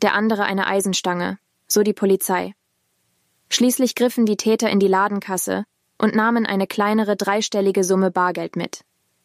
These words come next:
Dann flohen sie in Richtung Bodenburgallee.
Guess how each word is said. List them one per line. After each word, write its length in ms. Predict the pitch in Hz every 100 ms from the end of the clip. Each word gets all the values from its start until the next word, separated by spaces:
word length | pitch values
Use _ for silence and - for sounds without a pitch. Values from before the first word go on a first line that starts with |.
| _ _ _ _ _ -
Dann 180 | 240
flohen 360 | 277 240 233 226
sie 120 | 208
in 120 | 202
Richtung 400 | 202 196 214 208
Bodenburgallee. 840 | 190 180 180 175 170 175 170 180